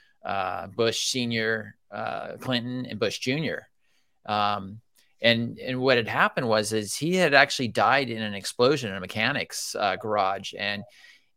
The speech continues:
and before he was taken out of the building and put in an ambulance, he spent six to seven days in the presence of the Lord before he woke up in the ambulance. I know that's kind of a weird time thing.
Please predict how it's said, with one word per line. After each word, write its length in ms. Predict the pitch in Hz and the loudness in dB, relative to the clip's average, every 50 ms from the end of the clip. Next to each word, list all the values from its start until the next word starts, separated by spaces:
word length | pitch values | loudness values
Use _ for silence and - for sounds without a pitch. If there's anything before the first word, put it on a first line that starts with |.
| _ _ _ | _ _ _
and 460 | - 127 120 123 120 117 113 - - | -2 0 0 2 2 0 -2 -2 -2
before 420 | - 127 120 123 175 175 175 165 | -2 -2 0 0 2 4 4 4
he 240 | 156 147 160 160 147 | 4 2 0 -2 -2
was 200 | 151 139 117 - | 0 0 0 0
taken 260 | - 175 170 - 160 | 0 0 0 2 2
out 120 | 147 143 143 | 2 2 4
of 60 | 135 | 2
the 60 | 120 | 2
building 640 | 117 120 147 151 165 165 139 127 117 113 113 120 - _ _ _ _ _ _ _ _ _ _ _ | 2 4 4 4 4 4 4 2 2 2 0 -4 -8 _ _ _ _ _ _ _ _ _ _ _
and 160 | - 123 117 | -4 -2 0
put 160 | - 160 165 160 | 2 2 2 2
in 100 | 151 135 | 2 0
an 100 | 123 117 | -2 0
ambulance, 720 | 127 135 139 160 170 160 143 113 101 104 110 110 - - | 0 2 2 2 2 2 2 0 0 0 -4 -6 -8 -10
he 240 | - 113 - 147 156 | -10 -10 -10 -8 -6
spent 440 | - - - 170 147 113 - - - | -4 -2 0 0 0 0 0 -4 -4
six 360 | - - - 175 175 - - | -2 -2 0 -2 -2 -4 -6
to 80 | - 139 | -6 -6
seven 360 | - - 147 135 139 131 120 | -2 0 0 0 0 -2 0
days 440 | 117 127 127 135 139 127 113 113 - | 0 2 2 2 2 2 0 -2 -4
in 80 | 107 | -6
the 60 | 101 101 | -8 -8
presence 460 | - - 127 123 - 131 123 117 117 | -4 -2 -2 0 0 -2 -4 -4 -4
of 100 | 113 101 | -2 -2
the 100 | 104 104 | -2 -2
Lord 540 | 110 117 123 127 123 104 90 85 95 107 - _ | 0 0 0 2 2 0 0 -2 -6 -12 -12 _
before 280 | 104 107 - 127 123 113 | -10 -8 -2 0 0 2
he 60 | 110 | 2
woke 260 | 110 113 113 110 - | 4 4 2 4 2
up 140 | 113 104 - | 0 -2 -2
in 60 | 98 | -6
the 140 | 98 98 - | -8 -6 -4
ambulance. 680 | 104 110 113 113 107 101 90 80 80 - - - - | -2 -2 0 0 -2 -4 -6 -8 -10 -10 -10 -8 -4
I 120 | 101 107 113 | -2 0 0
know 140 | 117 113 | 2 2
that's 220 | 113 110 107 - - | 2 2 0 0 -4
kind 140 | - 120 113 | -4 -2 -2
of 60 | 107 | -2
a 80 | 104 | -2
weird 300 | 101 110 110 110 107 101 | -2 -2 0 0 -2 -2
time 360 | - - 107 113 113 110 110 107 | -4 -4 -2 0 0 0 -2 -4
thing. 320 | - - 101 92 98 98 | -6 -6 -6 -6 -6 -8